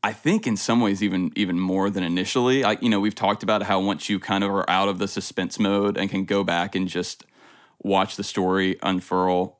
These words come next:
with a bit more context, sometimes things will land more for me specifically. And that was definitely the case. I mean, I was, like, for sure tearing up during the last scenes of the finale.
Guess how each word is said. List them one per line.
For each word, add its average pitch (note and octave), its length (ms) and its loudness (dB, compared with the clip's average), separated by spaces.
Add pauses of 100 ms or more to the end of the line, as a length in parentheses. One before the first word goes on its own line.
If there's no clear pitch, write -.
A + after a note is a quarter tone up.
with - 380 -2
a G#2+ 80 -2
bit F2+ 180 -2
more G2 160 -2
context, G#2 760 -2 (500)
sometimes G#2+ 440 0
things G#2+ 240 -2
will G2 140 0
land F#2+ 360 0
more G#2 240 2
for G2 160 -4
me F#2 220 2
specifically. F#2+ 840 -2 (420)
And F#2+ 560 -2 (540)
that A#2 220 2
was F#2+ 140 -6
definitely F2+ 340 -4
the D#2+ 140 -10
case. - 280 -8
I - 40 -4
mean, F2+ 160 0
I F#2 80 2
was, F2+ 180 -2
like, E2 380 -8 (340)
for G2+ 200 -6
sure F#2+ 580 0
tearing F#2+ 440 0
up F2+ 260 -2
during F#2+ 260 -2
the F#2 80 -2
last F#2 560 -2 (120)
scenes F#2+ 440 0
of F#2 80 -8
the - 80 -18
finale. F#2+ 840 0